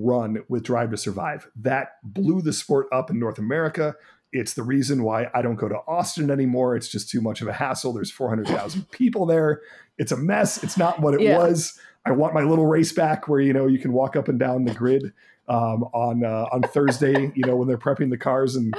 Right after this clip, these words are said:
Speaker 1: and not be bothered.
Speaker 2: Oh,
Speaker 1: Um, but
Speaker 2: the
Speaker 1: it's not like
Speaker 2: dream.
Speaker 1: that. You know, now we've got, you know, Taylor Swift and Ed Sheeran headlining alongside a race weekend. It's, it's tremendous what they've done. Um, but that is the Netflix effect. It really is. Uh,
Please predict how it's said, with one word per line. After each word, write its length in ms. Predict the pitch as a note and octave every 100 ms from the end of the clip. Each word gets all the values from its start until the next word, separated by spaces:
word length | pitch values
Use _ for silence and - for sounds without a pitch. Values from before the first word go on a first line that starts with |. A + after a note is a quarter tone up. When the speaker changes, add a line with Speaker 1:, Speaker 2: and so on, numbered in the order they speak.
| A#4+
Speaker 1:
and 80 | B3
not 160 | B2+ -
be 80 | -
bothered. 320 | C#4+ B2+ C4+
Speaker 2:
Oh, 960 | F#4+ E4 B3+ C#4 D4 C#4+ C#4 C#4+ B2+
Speaker 1:
Um, 220 | - A2+ - _ _ _ -
but 200 | C#3 C#3
Speaker 2:
the 80 | B3
Speaker 1:
it's 120 | G3
not 160 | G#3 F#3
like 180 | G#3 F3+
Speaker 2:
dream. 40 |
Speaker 1:
that. 200 | - - -
You 80 | C3+
know, 160 | C3+ A2+
now 260 | A#2+ C#3
we've 240 | D3+ D3 -
got, 320 | D#3 D3 - _ _ -
you 100 | C3+
know, 220 | B2+ B2+
Taylor 260 | - D3+ C#3+
Swift 300 | - E3 E3
and 120 | D3+
Ed 80 | D3+
Sheeran 420 | - E3 D#3 A2
headlining 560 | - C3 G#3+ A#2 G#2+ F#2+
alongside 640 | B2 B2 B2 C3 - D3 C#3+
a 60 | C3+
race 260 | C#3+ C3+
weekend. 300 | D#3+ D#3 A2
It's, 260 | A#2+ - -
it's 140 | C#3 C3
tremendous 500 | - D3+ F3 D3+ -
what 140 | D3
they've 180 | B2 G#2
done. 300 | A#2 A2+ A2 _ _ _ _
Um, 380 | B2 A#2+ G#2+ G2+ - -
but 180 | B2+
that 180 | D3 D#3
is 200 | D#3 C#3+
the 80 | C#3
Netflix 460 | A#2+ A#2+ - G#2+ -
effect. 360 | - - -
It 140 | - A#2+
really 300 | A#2+ A2 -
is. 240 | B2 - - _ _ -
Uh, 300 | A2+ A2 G2+